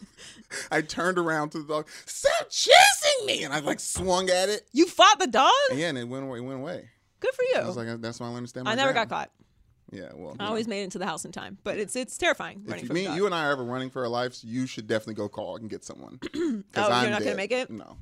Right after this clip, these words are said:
Speaker 2: Okay.
Speaker 1: No.
Speaker 2: Um, I'm not, I'm not surviving. I'm not going through the survival thing. Like, if there's a disaster, it's a wrap. Don't look for me. I did not make it. I did not.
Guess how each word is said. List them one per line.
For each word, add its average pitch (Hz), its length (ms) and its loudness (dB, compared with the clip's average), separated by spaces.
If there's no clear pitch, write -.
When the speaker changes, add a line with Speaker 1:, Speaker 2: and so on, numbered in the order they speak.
Speaker 2:
Okay. 190 340 -12
Speaker 1:
No. - 240 -14
Speaker 2:
Um, 202 580 0
I'm 285 160 6
not, 302 220 6
I'm 262 120 0
not 262 160 0
surviving. 131 460 -6
I'm 185 60 -10
not 185 120 -6
going 170 160 -8
through - 100 -12
the - 60 -12
survival 98 380 -10
thing. 208 340 -18
Like, 185 140 -6
if 208 80 -2
there's 226 160 -2
a 185 60 -6
disaster, 160 460 -4
it's - 120 -10
a 151 60 -10
wrap. 160 220 -10
Don't 170 140 -6
look - 140 -10
for - 100 -18
me. - 300 -16
I 185 80 -4
did 160 140 -8
not 143 160 -10
make - 140 -14
it. - 160 -14
I 190 100 -4
did 175 160 -4
not. - 180 -10